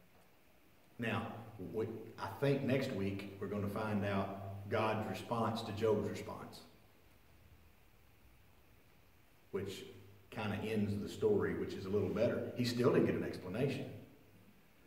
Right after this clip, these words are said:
So the question becomes, have we ever complained to God? Have you ever just had something you thought, "God, I need to know more about this"?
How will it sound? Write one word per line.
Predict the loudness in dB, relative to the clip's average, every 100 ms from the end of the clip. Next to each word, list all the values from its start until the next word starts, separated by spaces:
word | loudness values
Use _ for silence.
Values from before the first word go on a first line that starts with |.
| -20 -20 -12
So | -4
the | 0
question | 6 8 6 4
becomes, | 2 4 4 4
have | 4
we | 6 8 8
ever | 6 4 0
complained | -2 0 2 2
to | 0
God? | -2 -4 -6 -10 -14 -18 -20 -20 -20 -20 -20 -20 -20 -20 -20 -20 -10
Have | -6 0
you | 4
ever | 4
just | 4 4 4
had | 2
something | 2 0 0
you | -2
thought, | -2 -4 -6 -2
"God, | -2 0
I | 0
need | 2
to | 2
know | 2
more | 2 2
about | 0 -2 -4
this"? | -6 -10